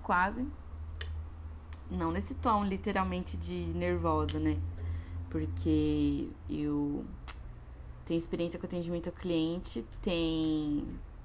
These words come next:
mais de dez anos, né? De lá pra cá eu aprendi a ter tom de voz e os caralho a quatro.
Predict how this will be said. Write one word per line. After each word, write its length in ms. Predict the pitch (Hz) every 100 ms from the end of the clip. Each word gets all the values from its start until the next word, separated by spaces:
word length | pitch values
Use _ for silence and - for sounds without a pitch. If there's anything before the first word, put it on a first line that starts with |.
| - -
mais 260 | 175 165 165
de 60 | 160
dez 300 | 165 165 156
anos, 600 | 170 170 196 247 285 190
né? 440 | 180 156 151 160
De 120 | 185 160
lá 100 | 156
pra 160 | -
cá 340 | 165 - 160 156
eu 60 |
aprendi 520 | 165 - 185 196 170
a 40 | 165
ter 140 | -
tom 240 | 165 160 156
de 140 | 196
voz 560 | 190 170 190 202 180 175
e 60 |
os 120 | 175 - -
caralho 300 | - 62 -
a 140 | -
quatro. 380 | - - - -